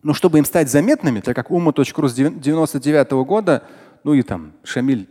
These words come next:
ещё тогда был тоже заметным, они решили проработать меня полностью, и самая центральная у них тема была —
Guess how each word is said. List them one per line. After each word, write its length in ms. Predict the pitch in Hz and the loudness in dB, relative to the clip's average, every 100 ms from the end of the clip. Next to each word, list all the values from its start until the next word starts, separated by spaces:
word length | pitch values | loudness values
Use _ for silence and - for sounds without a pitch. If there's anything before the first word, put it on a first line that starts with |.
| - | -10
ещё 180 | 113 127 | -6 -4
тогда 280 | 110 180 | -2 -2
был 120 | 214 190 | 0 0
тоже 240 | 175 135 | 0 0
заметным, 560 | 123 156 151 135 120 107 - - - _ _ | 0 0 -2 -2 -6 -6 -20 -20 -20 _ _
они 240 | - 214 185 | -2 2 2
решили 380 | 147 208 220 | 2 0 0
проработать 640 | 160 165 175 190 185 143 - | 2 4 6 6 4 4 2
меня 180 | 151 143 | 2 2
полностью, 600 | 220 247 208 - 120 104 - | 4 4 4 0 -6 -6 -2
и 140 | 143 | -2
самая 380 | - 196 196 143 | 0 0 0 0
центральная 680 | - 143 - 165 165 123 | 0 -2 0 -2 0 0
у 40 | 123 | 0
них 180 | 123 - | -2 -4
тема 340 | - 262 165 | -2 -2 -2
была — 260 | 110 95 | -4 -6